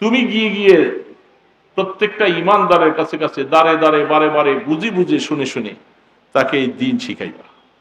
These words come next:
কি শিখাবে ভাই? এটা তাদের দায়িত্ব,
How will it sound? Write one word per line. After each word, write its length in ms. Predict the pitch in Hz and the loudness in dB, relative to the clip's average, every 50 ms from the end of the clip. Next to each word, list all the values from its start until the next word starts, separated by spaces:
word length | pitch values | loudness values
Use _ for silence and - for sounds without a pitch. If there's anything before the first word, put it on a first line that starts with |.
| _ _ _ _ _ _ _ _ _ _ _ _ _ _ _ _ _ _ _ _ _ - | _ _ _ _ _ _ _ _ _ _ _ _ _ _ _ _ _ _ _ _ _ -6
কি 120 | 147 147 | -6 -4
শিখাবে 360 | 143 147 139 135 143 127 123 123 | -2 -2 0 2 2 2 2 2
ভাই? 160 | 127 135 165 - - - - - - - - - - - - - 247 247 233 - - - - 170 - _ _ _ _ _ _ _ _ _ - | 4 4 2 2 0 -4 -12 -16 -20 -20 -20 -20 -20 -18 -18 -16 -16 -18 -18 -20 -20 -20 -20 -20 -20 _ _ _ _ _ _ _ _ _ -10
এটা 200 | 120 120 - 120 | -8 -6 -6 -6
তাদের 320 | - 117 110 113 117 104 98 - | -4 -6 -6 -4 -6 -8 -4 0
দায়িত্ব, 460 | 120 120 123 127 123 - - - | 0 0 0 0 -6 -10 -16 -20